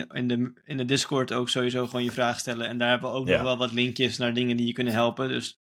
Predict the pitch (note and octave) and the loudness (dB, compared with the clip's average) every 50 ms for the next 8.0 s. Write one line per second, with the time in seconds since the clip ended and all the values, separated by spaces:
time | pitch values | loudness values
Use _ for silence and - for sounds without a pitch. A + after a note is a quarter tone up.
0 | _ - - C3 B2+ C3 B2+ C3+ C3 B2+ B2+ B2 - C3 B2+ B2 B2+ C3 B2+ B2+ | _ -4 0 2 2 2 4 4 2 2 0 0 0 2 4 4 4 4 2 0
1 | B2 - C3 A#2+ A2+ B2 A#2+ A#2 A#2 A#2 A#2 A#2 A#2+ A#2 A2+ A2 A#2 A#2 A#2+ A#2 | -2 -4 -6 -2 0 0 2 2 0 -2 -2 -2 -4 -4 -4 -2 -2 0 0 -2
2 | - - - A2+ A#2 A#2 A2+ - A#2+ A2 G#2+ A2+ A#2 A2+ A2+ A2+ A2+ A#2+ - _ | -2 -4 -6 -6 -4 -4 -2 0 0 0 0 0 -2 -4 -4 -4 -6 -6 -8 _
3 | A#2+ A2+ A#2+ C3 B2 - A2 A2+ A2+ A#2 A#2 A#2 A2 A#2+ B2 - - C#3 C3+ C3+ | -4 -2 -2 -2 -2 -4 -4 -4 -2 0 0 2 2 0 0 0 -4 -4 -4 -4
4 | C3 - - D3+ C#3+ - - C#3 B2 C3+ B2 - B2+ B2 A#2+ F#2 E2+ - - - | -6 -6 -8 -8 -8 -4 -6 -4 -4 -4 -2 0 0 2 4 2 2 2 0 -8
5 | _ _ _ _ - B2+ B2 B2 A#2+ A#2+ B2+ B2+ B2 A2+ A#2+ A2+ A2+ G#2+ - A2+ | _ _ _ _ -2 0 2 4 4 6 6 6 6 4 4 2 2 0 -2 -2
6 | A#2 A#2 A2 - - A2+ G#2+ G#2+ - A2+ A2 A2 G#2 G2+ - _ D3+ C#3 C3+ B2+ | -2 -2 -2 -4 -4 -4 -6 -6 -6 -6 -6 -6 -6 -8 -8 _ -8 -8 -6 -6
7 | - - C3 B2+ B2 B2 - A#2 A2+ B2 A2 A2+ A#2 - A2+ G#2+ A2 G#2+ - | -2 0 2 2 2 0 -2 -6 -8 -8 -12 -12 -10 -6 -4 -4 -4 -6 -8